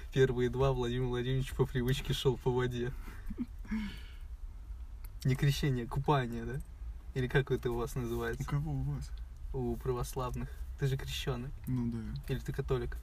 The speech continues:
Speaker 2: Я крещёный православный человек.
Speaker 1: Да,
Speaker 2: Но
Speaker 1: как
Speaker 2: есть и,
Speaker 1: это?
Speaker 2: есть и крещение, есть и купание.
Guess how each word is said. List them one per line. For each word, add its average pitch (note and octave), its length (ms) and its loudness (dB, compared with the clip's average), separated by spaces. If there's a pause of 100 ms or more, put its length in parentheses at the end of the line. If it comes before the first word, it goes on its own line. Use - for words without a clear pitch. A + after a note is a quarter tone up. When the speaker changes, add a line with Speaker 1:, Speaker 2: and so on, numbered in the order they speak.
(160)
Speaker 2:
Я A#2 200 -2
крещёный C3 500 0
православный B2+ 480 -4
человек. B2 360 -6 (720)
Speaker 1:
Да, G#2+ 420 0
Speaker 2:
Но C3 100 6
Speaker 1:
как C3 160 8
Speaker 2:
есть C#3 120 6
и, - 20 2
Speaker 1:
это? C3+ 180 4
Speaker 2:
есть C#3+ 200 6
и - 20 -4
крещение, C#3 480 2
есть - 180 -4
и - 40 -6
купание. B2+ 520 -2